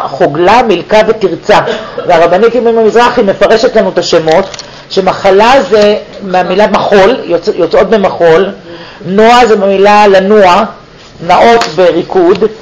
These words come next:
חוגלה זה חגות במעגל, אה, מילכה זה מהלכות ל-, לק-, לקצב של השיר, ותרצה זה תמיד כל כך מרוצות, כאילו חמש נשים חזקות, יפות, ישויות, טובות ונחמדות, ועכשיו הן עומדות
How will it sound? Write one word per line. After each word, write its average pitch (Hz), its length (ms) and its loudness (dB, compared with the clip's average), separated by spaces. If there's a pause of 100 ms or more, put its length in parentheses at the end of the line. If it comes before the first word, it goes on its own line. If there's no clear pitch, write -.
(460)
חוגלה 214 560 2
זה 208 140 -2
חגות 180 460 -2
במעגל, 165 720 2 (840)
אה, 180 140 2
מילכה 196 540 0
זה 185 300 2
מהלכות 175 440 0
ל-, 208 140 2 (100)
לק-, 202 260 -2
לקצב 196 480 0
של 175 240 0
השיר, 220 400 0 (600)
ותרצה 196 520 -2 (140)
זה 240 80 2
תמיד 240 320 0
כל 269 160 -2
כך 220 200 2
מרוצות, 202 600 0
כאילו 190 220 -2
חמש 269 540 0
נשים 294 520 -2
חזקות, 220 680 0 (240)
יפות, 233 580 0 (380)
ישויות, 220 580 0
טובות 208 340 0
ונחמדות, 190 640 0 (440)
ועכשיו 196 340 0
הן 339 220 0
עומדות 226 360 0